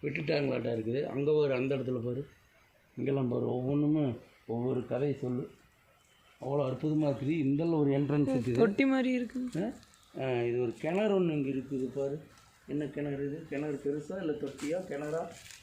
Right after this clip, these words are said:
Speaker 1: பாரு.
Speaker 2: இல்லைங்க, தொட்டி தாங்க.
Speaker 1: தொட்டியா?
Speaker 2: ஆமாங்க.
Speaker 1: சரி, சரி, சரி. அந்தல ஒரு, அந்தல வெளியில போறது.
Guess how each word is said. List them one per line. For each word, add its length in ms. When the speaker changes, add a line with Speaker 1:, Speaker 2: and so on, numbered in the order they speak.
Speaker 1:
பாரு. 260
Speaker 2:
இல்லைங்க, 300
தொட்டி 300
தாங்க. 220
Speaker 1:
தொட்டியா? 380
Speaker 2:
ஆமாங்க. 380
Speaker 1:
சரி, 280
சரி, 200
சரி. 280
அந்தல 300
ஒரு, 240
அந்தல 280
வெளியில 280
போறது. 360